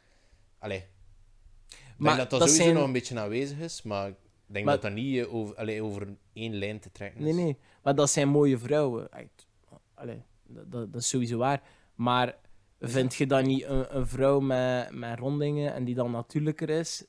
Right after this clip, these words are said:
Speaker 2: seksueel aantrekkelijker,
Speaker 1: Ja.
Speaker 2: dan zo een, een model dat
Speaker 1: Ja, oké, maar dat ben ik. Ik kan, ik kan me niet uitspreken dat dat voor alle mannen zo is.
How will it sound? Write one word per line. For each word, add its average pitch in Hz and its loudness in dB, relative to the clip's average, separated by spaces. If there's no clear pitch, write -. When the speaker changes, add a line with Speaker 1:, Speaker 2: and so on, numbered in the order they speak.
Speaker 2:
seksueel 131 -4
aantrekkelijker, 160 -10
Speaker 1:
Ja. - -10
Speaker 2:
dan 139 6
zo 143 8
een, 135 2
een 135 -4
model 131 4
dat 127 4
Speaker 1:
Ja, 104 -6
oké, 131 -8
maar 107 -6
dat 98 -2
ben 101 -2
ik. - -10
Ik 123 -12
kan, 120 -2
ik 113 -12
kan 120 -4
me 113 -4
niet 139 0
uitspreken 143 -4
dat 113 -2
dat 107 -4
voor 98 -4
alle 98 -4
mannen 95 -8
zo 92 -10
is. - -14